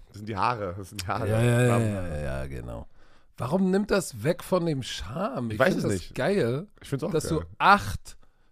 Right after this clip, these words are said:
Speaker 2: wie viele N-F-L-Spiele gibt's pro Jahr?
Speaker 1: Oh.
Speaker 2: Wie
Speaker 1: Al-
Speaker 2: viele Spiele spielt die N F L?
Speaker 1: Keine Ahnung. Hab ich, die Zahl habe ich jetzt nicht im
Speaker 2: Wie?
Speaker 1: Kopf. Also insgesamt
Speaker 2: Zwei-, äh, pass auf,
Speaker 1: zweiunddreißig
Speaker 2: zweiunddreißig
Speaker 1: mal siebzehn oder was?
Speaker 2: und,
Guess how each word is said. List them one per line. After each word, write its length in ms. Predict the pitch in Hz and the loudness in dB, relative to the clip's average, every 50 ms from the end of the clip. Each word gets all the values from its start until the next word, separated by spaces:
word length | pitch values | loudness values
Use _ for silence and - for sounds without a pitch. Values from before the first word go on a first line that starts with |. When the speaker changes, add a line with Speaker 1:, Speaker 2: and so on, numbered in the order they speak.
| - - | -16 -6
Speaker 2:
wie 200 | 131 147 220 202 | -2 0 0 2
viele 260 | - 220 190 196 180 | 2 2 4 4 4
N-F-L-Spiele 760 | 151 180 202 190 135 160 165 190 202 - - - 143 120 117 | 4 4 4 4 2 4 2 2 2 0 -2 -4 -2 -2 -2
gibt's 280 | 98 107 104 - - - | -2 -4 -8 -8 -14 -14
pro 180 | - - 104 | -10 -8 -8
Jahr? 300 | 101 95 80 71 - _ _ _ _ _ _ _ _ - - | -6 -8 -8 -10 -14 _ _ _ _ _ _ _ _ 2 4
Speaker 1:
Oh. 220 | 226 190 143 101 - - _ _ _ _ _ - | 4 4 4 2 -4 -12 _ _ _ _ _ -2
Speaker 2:
Wie 60 | 185 | 0
Speaker 1:
Al- 80 | 202 208 | 2 2
Speaker 2:
viele 180 | 202 180 180 | 4 4 2
Spiele 260 | - - - 185 170 160 | 2 0 0 0 0 0
spielt 240 | - - 160 127 | 0 -4 -4 -2
die 80 | 143 139 | 0 0
N 120 | 123 123 | 0 -2
F 120 | 120 107 101 | -2 -4 -6
L? 140 | 90 78 - _ _ _ _ _ _ _ - | -8 -10 -12 _ _ _ _ _ _ _ -2
Speaker 1:
Keine 200 | - 110 101 90 | 0 2 2 2
Ahnung. 160 | 85 80 71 65 - - - _ _ _ _ _ _ _ - | 0 -2 -4 -8 -14 -20 -20 _ _ _ _ _ _ _ 2
Hab 100 | 110 107 | 4 4
ich, 80 | 95 120 90 107 | 4 4 2 2
die 100 | 110 117 | 0 0
Zahl 140 | - 120 107 | 4 4 4
habe 100 | 101 101 | 4 4
ich 60 | 92 | 2
jetzt 100 | 101 87 | -2 -2
nicht 120 | 101 101 101 | -2 -2 -2
im 40 | |
Speaker 2:
Wie? 60 | 127 139 | 0 0
Speaker 1:
Kopf. 220 | 107 95 110 98 - - - - - - - _ - _ - - | 0 0 0 -2 -8 -14 -16 -16 -20 -20 -20 _ -20 _ 4 6
Also 240 | 147 170 156 180 | 8 8 8 8
insgesamt 500 | 196 180 180 - - - 160 143 165 147 | 8 6 6 4 4 4 6 8 10 10
Speaker 2:
Zwei-, 280 | 165 202 226 214 - 143 | 10 8 6 4 2 -2
äh, 40 | 151 | 2
pass 260 | 131 - 202 202 185 | 4 6 6 6 8
auf, 120 | 226 214 | 8 8
Speaker 1:
zweiunddreißig 640 | 156 131 147 180 196 190 170 143 147 147 156 - - | 10 10 10 10 8 6 6 8 10 10 8 8 6
Speaker 2:
zweiunddreißig 480 | 165 180 190 190 185 190 202 226 226 - | 6 6 6 6 6 2 0 0 -2 0
Speaker 1:
mal 140 | 123 120 110 | 0 0 0
siebzehn 320 | 123 165 165 - - 104 | 0 -4 -4 -2 -2 0
oder 160 | 95 90 82 82 | 0 0 0 -2
was? 140 | 82 - | -4 -2
Speaker 2:
und, 260 | - 151 160 165 - | 0 2 2 2 0